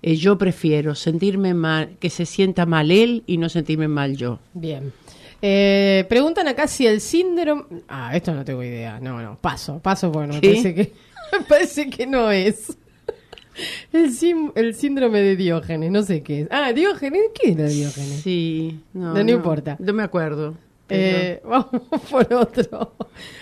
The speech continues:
Speaker 2: Eh, ¿qué, qué energía estamos trabajando ahora que nos estás recomendando?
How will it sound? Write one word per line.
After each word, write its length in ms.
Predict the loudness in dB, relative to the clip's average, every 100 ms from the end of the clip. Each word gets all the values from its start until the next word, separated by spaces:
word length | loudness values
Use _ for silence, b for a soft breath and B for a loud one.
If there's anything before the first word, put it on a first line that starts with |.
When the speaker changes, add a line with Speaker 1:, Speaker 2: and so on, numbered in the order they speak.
| B -4
Speaker 2:
Eh, 420 | 0 2 0 -4 -18 _ _ 0
¿qué, 720 | 2 4 4 4 6 4 2
qué 80 | -2
energía 320 | -4 -2 -2
estamos 240 | -2 -2
trabajando 480 | 0 -2 0 -2 0
ahora 240 | 0 0 -2
que 100 | -4
nos 140 | -4
estás 220 | -2 -2
recomendando? 680 | -2 -2 -4 -4 -4 -4